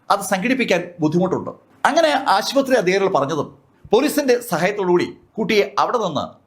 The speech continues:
വാണിയംകുളത്തുള്ള ഒരു സ്വകാര്യ ആശുപത്രിയിലേക്ക് ഷിഫ്റ്റ് ചെയ്തു. അതിവേഗം ആ കുട്ടിയെ രക്ഷിക്കാനുള്ള നടപടികളിലേക്ക് ആ സംഘം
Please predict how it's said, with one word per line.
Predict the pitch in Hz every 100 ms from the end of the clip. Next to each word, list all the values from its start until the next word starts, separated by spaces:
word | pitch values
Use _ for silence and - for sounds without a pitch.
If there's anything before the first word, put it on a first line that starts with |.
| 151
വാണിയംകുളത്തുള്ള | 185 233 262 214 165 151 127 - - _ 226
ഒരു | 220 175 175
സ്വകാര്യ | 226 233 247 214 - 151
ആശുപത്രിയിലേക്ക് | 165 185 160 147 143
ഷിഫ്റ്റ് | 139 - 120
ചെയ്തു. | - - _ _ 196
അതിവേഗം | 220 262 233 226 - 175
ആ | 190
കുട്ടിയെ | 196 196 226 202 151
രക്ഷിക്കാനുള്ള | 160 233 240 196 170 170 131
നടപടികളിലേക്ക് | 147 185 208 196 175 160 160 127 82 - _ _ -
ആ | 175 180
സംഘം | 180 220